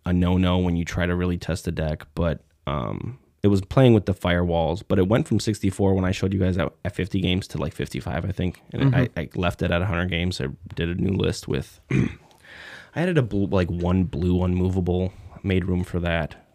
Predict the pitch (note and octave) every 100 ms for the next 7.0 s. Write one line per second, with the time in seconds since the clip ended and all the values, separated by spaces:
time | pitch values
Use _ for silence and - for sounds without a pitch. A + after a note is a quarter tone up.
0 | _ E2+ E2 D2 - A2 _ _ _ -
1 | G#2 - F#2 - - - F2+ G#2+ C#3+ D3+
2 | - G#2 - G2 - F2+ E2+ F2 F2+ E2+
3 | F2 F2+ E2+ - F2+ - - - - -
4 | - - - - - F#2 F2 E2 C#2+ D2+
5 | A#2 _ _ _ _ _ _ - G2 F#2+
6 | F#2 - G2 A2+ - D#2+ G#2 A#2+ G#2+